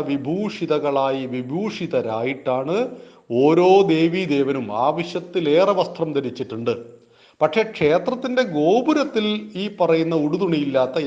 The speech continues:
ധാരാളം ചിത്രങ്ങളും കാണാം. ഇവിടെ ഹിന്ദു മനസ്സിലാക്കണം, എന്താണ് നമ്മുടെ ലക്ഷ്യം? ലക്ഷ്യം, ഞാൻ എൻ്റെ മൂർത്തിയെ കാണുവാൻ പോകുന്നു,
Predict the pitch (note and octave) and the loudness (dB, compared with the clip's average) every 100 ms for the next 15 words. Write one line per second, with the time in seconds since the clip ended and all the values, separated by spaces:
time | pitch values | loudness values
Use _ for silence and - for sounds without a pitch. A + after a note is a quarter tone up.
0 | C3+ C3 C3 B2+ B2 B2 F3 G3+ B2 - | -2 0 2 4 4 4 2 -2 -8 -6
1 | A#2 E3+ G3 A2 G#2 A2+ F#2+ - - _ | -4 -4 -4 -4 -2 -4 -4 -16 -20 _
2 | G#3 A#3+ G#3+ F#3+ G3+ F#3 D3+ - A#2+ A2+ | -4 2 4 2 0 0 0 -2 -2 -2
3 | C#3+ C3+ G#2 E3+ G3+ A3 A3+ G#3+ G3 D3 | -2 -4 -4 -4 0 2 0 0 0 0
4 | - - F#3 F3 F3 - - _ _ _ | -2 -4 -2 -2 -8 -14 -20 _ _ _
5 | _ - E3+ G3+ G3+ B3 B3 C4+ - - | _ 0 2 4 2 2 2 2 -8 -14
6 | - - D#3 G#3 F#3 F3+ F3 D#3 F3+ F3+ | -20 -4 0 2 0 0 0 0 -4 -4
7 | E3+ C#3+ C#3+ C#3 B2+ C3 A#2 C#3+ D3+ A2 | -4 -4 -4 -2 -2 -2 -4 -4 -6 -10
8 | G2 G2 G2+ C#3+ | -10 -10 -6 -4